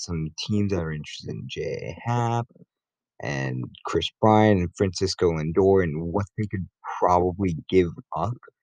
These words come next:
for those players. But I'm gonna make a quick disclaimer. Everybody else isn't here. I'm filming this by myself, and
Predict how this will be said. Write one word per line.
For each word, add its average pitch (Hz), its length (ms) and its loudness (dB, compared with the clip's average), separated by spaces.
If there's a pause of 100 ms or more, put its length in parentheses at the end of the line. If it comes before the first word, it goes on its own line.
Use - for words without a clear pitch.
(400)
for 95 220 8
those 78 260 2 (120)
players. - 480 -10 (1800)
But 104 340 4 (840)
I'm 104 320 2
gonna 104 360 4
make 92 220 2
a - 120 -20
quick 90 180 -2 (100)
disclaimer. 104 1040 2 (880)
Everybody 107 400 6
else 98 260 2
isn't 82 240 -6
here. 110 440 4
I'm 90 220 0
filming 95 420 -2
this 90 180 -4
by 82 160 -4
myself, 110 760 2 (920)
and 85 760 -2